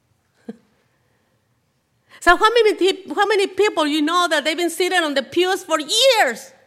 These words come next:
<laughs> and have done nothing to go out to share the good news, to have compassion for those who are without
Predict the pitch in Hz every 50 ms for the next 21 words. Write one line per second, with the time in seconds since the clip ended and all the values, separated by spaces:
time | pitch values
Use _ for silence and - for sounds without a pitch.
0 | _ _ - - _ _ _ _ _ _ _ _ _ _ _ _ _ _ _ _
1 | _ _ _ _ _ _ _ - - 359 330 370 392 403 403 - 403 440 381 381
2 | 359 - - 523 - - 587 554 440 233 123 - _ _ _ _ _ _ _ _
3 | _ _ _ _ _ _ _ _ _ _ _ _ _ _ _ _ _ _ _ _
4 | _ _ _ _ _ _ _ _ _ _ _ - 330 320 381 415 - - - 415
5 | 415 392 370 311 302 302 - - - _ _ _ _ _ _ _ _ _ _ -
6 | - 453 - - - - 349 - - - - - 330 294 - 294 294 294 285 269
7 | 254 240 226 226 214 - - _ _ _ _ _ _ _ _ _ _ _ _ _
8 | _ _ _ _ _ _ _ _ _ _ _ _ _ _ _ _ _ _ _ _
9 | _ - 370 - 392 427 427 - 403 440 330 - - 349 415 480 466 427 - -
10 | 349 311 262 240 220 - _ _ _ _ _ _ _ _ _ _ 320 320 311 -
11 | 349 392 453 440 427 415 392 - - _ _ _ _ _ _ - 311 320 330 320
12 | 339 359 370 381 381 359 - - _ _ _ _ _ _ _ _ _ _ _ _
13 | _ _ _ _ _ _ _ _ _ _ _ _ _ _ _ _ _ _ _ -
14 | 233 262 269 269 277 277 277 262 269